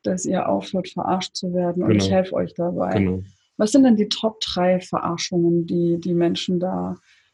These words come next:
Speaker 1: widerfahren, wenn sie sich von den Standardexperten beraten lassen?
Speaker 2: Also, äh, ganz, ganz gruselig finde ich Riester und Rürup.
Speaker 1: Mhm.
Speaker 2: Ja, oder generell das Thema Vorsorge. Ich bin überhaupt kein Vorsorgefreund, im Gegenteil,
Speaker 1: Mhm.
Speaker 2: weil es den Leuten was völlig Falsches suggeriert.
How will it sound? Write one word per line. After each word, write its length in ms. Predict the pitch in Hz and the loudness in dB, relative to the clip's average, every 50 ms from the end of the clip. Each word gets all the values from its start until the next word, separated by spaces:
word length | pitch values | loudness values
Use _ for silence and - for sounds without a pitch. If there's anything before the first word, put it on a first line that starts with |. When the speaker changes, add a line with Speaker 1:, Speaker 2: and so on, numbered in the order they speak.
| _ _ - | _ _ -4
Speaker 1:
widerfahren, 560 | 196 180 185 180 180 - 185 180 180 185 175 | -2 0 0 -2 -2 -2 -2 0 2 2 4
wenn 160 | 175 175 175 | 4 2 2
sie 80 | 175 170 | 2 0
sich 240 | 170 185 175 - - | -2 -4 -6 -4 -2
von 140 | 180 175 | 0 2
den 340 | 170 170 170 170 170 170 170 - | 2 4 2 2 0 -2 -6 -12
Standardexperten 960 | - - - 185 180 175 175 - 180 180 - - - 180 175 185 - - 175 | -10 -4 -2 0 0 0 0 0 -2 -4 -4 -10 -6 -4 -4 -4 -2 -4 -4
beraten 420 | 170 175 170 175 185 175 - 180 175 | -4 -4 -4 -4 -6 -4 -4 -4 -4
lassen? 400 | 170 175 175 - - 196 180 _ _ _ - - - - _ - | -4 -4 -8 -10 -12 -14 -14 _ _ _ -20 -20 -20 -16 _ 0
Speaker 2:
Also, 200 | 117 113 117 117 | 4 4 6 6
äh, 240 | 123 135 139 139 127 | 4 2 2 2 4
ganz, 220 | 131 135 127 - - | 6 6 4 6 6
ganz 220 | 131 123 113 - | 4 4 4 2
gruselig 560 | - 117 120 127 123 127 123 120 117 117 - | 4 6 6 6 8 6 6 6 6 4 2
finde 220 | - 117 113 113 107 | 0 2 2 2 2
ich 100 | 110 - | 2 2
Riester 280 | 117 113 - - 107 101 | 0 0 2 0 -2 -2
und 80 | 95 | 0
Rürup. 400 | 95 104 113 117 143 180 - - _ _ _ _ - 220 | 0 0 2 2 2 0 -2 -8 _ _ _ _ -4 -2
Speaker 1:
Mhm. 200 | 202 190 175 185 | 0 0 2 0
Speaker 2:
Ja, 180 | 101 113 120 123 120 | 0 0 0 0 0
oder 200 | 117 107 104 101 | 0 0 0 2
generell 420 | 95 107 107 110 117 117 110 107 | 2 4 4 4 6 6 4 4
das 180 | 107 107 - - | 4 2 -2 -2
Thema 340 | - 110 107 104 104 101 101 | -2 -2 0 0 0 -2 -4
Vorsorge. 880 | - - - 104 104 107 101 - 104 101 107 110 113 123 135 147 143 143 _ | -6 -2 0 2 2 2 0 0 -2 0 0 0 0 2 0 0 -2 -4 _
Ich 280 | - 107 107 - - _ | -8 -8 -8 -8 -10 _
bin 140 | - 107 107 | -2 0 0
überhaupt 360 | 104 101 101 98 101 104 - | 0 0 -2 -2 -2 -4 -4
kein 160 | - 101 95 92 | -4 -4 -4 -4
Vorsorgefreund, 840 | - - 98 98 98 107 101 101 107 107 - - - 110 117 117 | -4 -2 -2 -2 0 -2 -2 -2 -2 -4 -4 -2 -2 0 0 0
im 100 | 107 101 | -2 -4
Gegenteil, 640 | 95 98 98 95 110 113 107 - 110 110 117 139 135 - _ _ | -2 -2 -2 0 0 -2 0 0 0 2 2 0 -2 -4 _ _
Speaker 1:
Mhm. 300 | - 202 190 180 185 202 - | -2 -2 -2 0 -2 -2 0
Speaker 2:
weil 180 | 98 101 104 107 | 2 4 4 4
es 140 | 107 - - | 4 2 2
den 120 | - 107 | 0 0
Leuten 320 | 98 95 98 107 110 113 110 | 2 2 2 2 2 2 0
was 140 | 98 - - | -2 -2 0
völlig 260 | - 110 110 107 - | 2 2 2 2 0
Falsches 380 | - 104 101 104 - 110 104 - | -2 -4 -4 -4 -4 -6 -8 -6
suggeriert. 560 | - 95 95 98 90 92 92 104 135 135 - | -8 -6 -4 -4 -2 0 0 0 0 0 -2